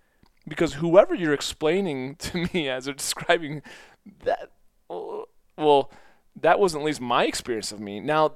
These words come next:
there is something that's, that's interesting going on here. You have to be extremely curious, because a lot of times who or how we think we show up to other people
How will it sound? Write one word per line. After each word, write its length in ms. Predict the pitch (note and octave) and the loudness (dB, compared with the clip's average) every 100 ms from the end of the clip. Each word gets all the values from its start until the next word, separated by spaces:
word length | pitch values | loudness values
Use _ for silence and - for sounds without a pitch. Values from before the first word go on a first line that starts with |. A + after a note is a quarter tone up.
| - | 0
there 160 | D#3 | 2
is 140 | F3 A3+ | 2 0
something 300 | G3+ E3 D3 | -2 -2 0
that's, 260 | C3 - - | -2 -4 -8
that's 280 | B2+ A#2+ - _ _ _ - | -6 -6 -10 _ _ _ -8
interesting 460 | D#3 C#3+ - A#2+ | -6 -6 -8 -6
going 180 | A2+ A2 | -4 -4
on 140 | A#2 A2+ | -4 -6
here. 160 | F2+ | -8
You 180 | F2+ A#2 | -8 -6
have 320 | A#2 C#3 G3 | -4 -4 -4
to 80 | F3 | -8
be 140 | D#3+ | -10
extremely 480 | C3+ - - D3 D#3 | -8 -10 -8 -8 -8
curious, 380 | - C#3+ B2 - | -8 -4 -4 -4
because 180 | A#2+ A2+ | -12 -6
a 60 | |
lot 160 | B2 D#3 | 0 0
of 60 | - | 0
times 460 | D3 C3+ B2 - - - _ _ _ _ _ _ - | -4 -6 -6 -10 -14 -20 _ _ _ _ _ _ -12
who 340 | - G3 G#3+ | -6 -4 0
or 220 | G3 C#3 A#2+ | 4 4 2
how 340 | - D#3 F3+ | 2 4 4
we 180 | D#3+ D3+ | 2 -4
think 320 | - D#3+ - - | -6 -8 -8 -10
we 180 | C3+ C3+ | -8 -6
show 280 | - B2+ | -2 -2
up 100 | C3 - | -2 -4
to 120 | C#3+ | -10
other 160 | B2 | -10
people 520 | - B2+ - D#3 F#3+ | -10 -10 -6 -6 -6